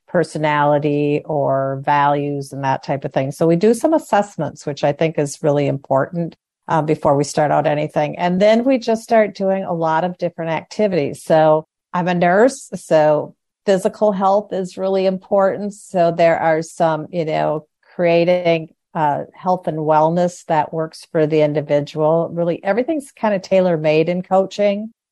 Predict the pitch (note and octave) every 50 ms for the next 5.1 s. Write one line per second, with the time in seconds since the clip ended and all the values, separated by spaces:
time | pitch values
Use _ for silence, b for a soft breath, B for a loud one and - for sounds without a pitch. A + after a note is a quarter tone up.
0 | _ - F3 - - F3+ E3+ E3+ E3+ E3+ E3+ F3 F3 E3+ F#3 F3 F3 - G3 F#3
1 | F3+ D3+ F3+ F3 F3 F3 - F#3+ F3 F3+ E3+ E3 D#3+ D#3+ E3+ E3+ E3+ F3 E3 D3
2 | C#3 - - - - D3+ D3+ C#3+ C3 C3+ C#3 C#3 - D3 D3 D3+ D3+ D#3+ D#3+ D#3+
3 | D#3+ - E3+ D#3 D#3 D#3+ D#3 D#3+ D#3+ - - - - E3 D#3 D#3 D#3 D#3 D#3 D#3+
4 | - _ _ _ - - E3+ E3+ E3+ - - - - E3+ D#3+ E3 D#3+ D#3+ E3 E3
5 | D#3+